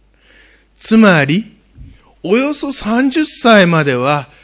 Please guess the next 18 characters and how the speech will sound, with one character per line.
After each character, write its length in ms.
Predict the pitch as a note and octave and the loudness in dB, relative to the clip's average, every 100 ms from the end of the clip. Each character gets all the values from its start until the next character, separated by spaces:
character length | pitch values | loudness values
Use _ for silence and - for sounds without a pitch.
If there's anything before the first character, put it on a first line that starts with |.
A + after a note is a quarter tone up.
| _ _ - | _ _ -14
ガ 260 | A#2+ E3+ | 0 4
リ 140 | G3 A#3 | 6 6
ラ 180 | A3+ A3+ | 6 4
ヤ 80 | A3 | 2
地 180 | A3+ G#3+ | -2 -4
方 280 | G#3 F#3 | -2 -2
の 160 | F#3 E3+ | -2 -4
ナ 260 | D3+ G3+ B3 | -2 -2 -2
ザ 180 | D4+ | -2
レ 140 | C#4+ G#3 | -2 -2
と 140 | E3+ | -2
い 180 | D#3 C#3+ | -2 -4
う 20 | |
小 320 | C#3 - G#3 | -6 -4 -2
さ 160 | F3 D3 | -2 -6
な 140 | C3+ | -6
村 300 | A#2+ B2+ B2 | -6 -4 -4
で、 180 | G#2+ G2+ | -6 -12